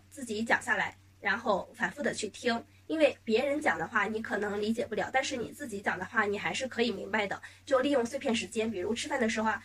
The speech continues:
等车的时候，以及午睡之前，都可以去听一下。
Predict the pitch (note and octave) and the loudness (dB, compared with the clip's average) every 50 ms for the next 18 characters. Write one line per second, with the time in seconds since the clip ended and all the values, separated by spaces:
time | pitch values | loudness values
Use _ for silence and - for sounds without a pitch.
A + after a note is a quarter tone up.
0 | - - G3+ E3+ - - C#4+ C4 B3 A3+ A3+ G#3+ A3 G#3+ - - G#3 G3+ G3 G#3 | -8 -8 -8 -8 -2 -2 0 0 0 -2 -4 -2 -2 -2 -2 -2 -6 -12 -10 -8
1 | G#3 G#3+ A3+ - - - C4 A3 A#3 B3 B3 - A3 F3+ A3 - - - - D4 | -6 -4 -4 -4 -2 0 -2 -2 -2 -4 -4 -2 -2 -2 -4 -6 -10 -4 -2 0
2 | D4+ D#4 D#4 F#3+ - - A3+ - - C#4+ B3+ G3+ F3+ - - - | 4 6 6 6 6 2 -6 -6 -2 -2 0 0 0 0 -2 -4